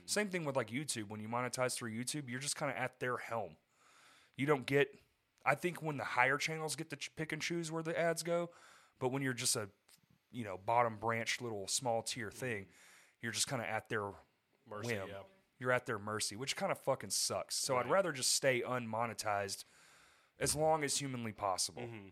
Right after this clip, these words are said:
Speaker 1: Just do Patreon stuff and make it extra. Plus, if it ever gets to a point where I can do this as my job, which I would absolutely love, uh, that's just all day shit.
Speaker 2: Right.
Speaker 1: That's
Speaker 2: You
Speaker 1: just
Speaker 2: can only,
Speaker 1: content for
Speaker 2: only
Speaker 1: endless.
Speaker 2: focus on
Speaker 1: Yeah,
Speaker 2: it, yeah.
Speaker 1: endless.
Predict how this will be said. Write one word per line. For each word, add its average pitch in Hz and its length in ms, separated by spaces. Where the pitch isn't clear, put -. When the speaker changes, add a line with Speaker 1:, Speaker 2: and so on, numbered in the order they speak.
Speaker 1:
Just 113 320
do 131 160
Patreon 123 520
stuff 113 320
and 110 120
make 107 160
it - 100
extra. 113 340
Plus, 151 320
if 127 120
it 120 60
ever 135 140
gets 131 180
to 127 100
a 117 40
point 131 280
where 117 140
I 117 40
can 117 140
do 120 120
this 120 340
as 127 180
my 113 140
job, 127 340
which 113 160
I 135 80
would 113 140
absolutely 120 560
love, 135 400
uh, 110 380
that's 123 180
just - 140
all 110 180
day 104 200
shit. - 340
Speaker 2:
Right. 95 280
Speaker 1:
That's 120 140
Speaker 2:
You - 80
Speaker 1:
just 123 100
Speaker 2:
can 135 100
only, 123 240
Speaker 1:
content 117 220
for 123 200
Speaker 2:
only 143 260
Speaker 1:
endless. 139 240
Speaker 2:
focus 117 360
on 139 80
Speaker 1:
Yeah, 110 160
Speaker 2:
it, 101 140
yeah. 123 80
Speaker 1:
endless. 95 420